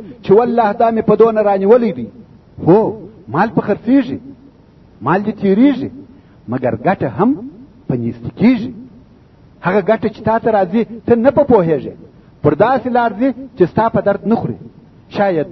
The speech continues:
نورې هم سرمایه دې هم ورسره یوړه سي. څلورم قسم درواغ یې هغه درواغ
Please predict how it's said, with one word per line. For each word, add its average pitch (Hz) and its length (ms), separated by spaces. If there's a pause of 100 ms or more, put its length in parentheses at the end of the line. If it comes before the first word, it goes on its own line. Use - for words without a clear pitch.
نورې 165 280
هم 220 100 (460)
سرمایه 127 380
دې 147 180
هم 247 100
ورسره 185 300 (200)
یوړه 143 280
سي. - 100 (1700)
څلورم 185 340 (100)
قسم 214 240
درواغ 185 400
یې 180 180 (300)
هغه 220 180
درواغ 185 380